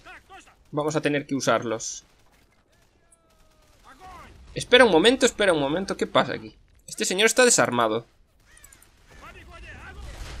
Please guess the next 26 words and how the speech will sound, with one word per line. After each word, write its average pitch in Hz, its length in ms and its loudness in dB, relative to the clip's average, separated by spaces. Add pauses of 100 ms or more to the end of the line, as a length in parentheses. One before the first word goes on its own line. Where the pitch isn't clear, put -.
(540)
Este 226 360 0
señor 214 320 0
está 247 320 2
desarmado. 123 800 0
Lo 139 80 -2
vamos 180 220 0
a 190 40 2
mandar 170 260 -2
directamente 170 540 -2
al 120 100 -4
tanque. 110 360 -4 (3000)
Y 147 140 2
a 165 80 6
estos 220 300 2
nos 208 180 -2
los 156 160 0
llevamos 160 320 0
con 151 160 -4
nosotros. 123 400 -2
Vamos 190 220 -2
a 196 40 2
hacer 190 200 0
dos 165 200 -2
grupos 170 340 0
de 160 120 2
hombres. 175 460 -2